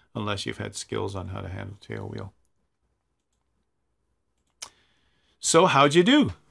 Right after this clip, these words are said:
Comments, suggestions for you beginners who have done this for the first time, um, by all means, put your comments below. It'll help the rest of us understand different perspectives. It'll also help us if I've missed something here.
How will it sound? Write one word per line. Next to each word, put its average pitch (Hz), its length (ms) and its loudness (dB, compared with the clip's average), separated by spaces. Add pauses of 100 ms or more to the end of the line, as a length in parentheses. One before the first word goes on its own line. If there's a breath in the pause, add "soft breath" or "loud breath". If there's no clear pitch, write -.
(640)
Comments, 143 640 0 (260)
suggestions 127 680 2
for - 140 -4
you 131 140 0
beginners 123 540 -2
who 127 140 -2
have 104 140 -4
done 117 180 0
this 117 120 -2
for 123 100 -8
the 110 80 -4
first 113 280 -6
time, 117 360 -2 (560 loud breath)
um, 123 440 4
by 131 200 4
all 156 120 8
means, 156 200 -2
put - 160 -4
your 135 80 -4
comments 147 360 -4
below. 147 480 0 (240)
It'll 117 180 -2
help 139 260 -2
the 135 100 0
rest 143 240 0
of 143 80 0
us 156 180 -2
understand 143 720 -4 (160)
different 131 300 -2
perspectives. 147 680 -4 (320 soft breath)
It'll 170 160 2
also 160 220 2
help 139 200 2
us 139 140 2
if 127 140 -2
I've 123 160 2
missed 120 260 -2
something 117 360 -4
here. 120 380 0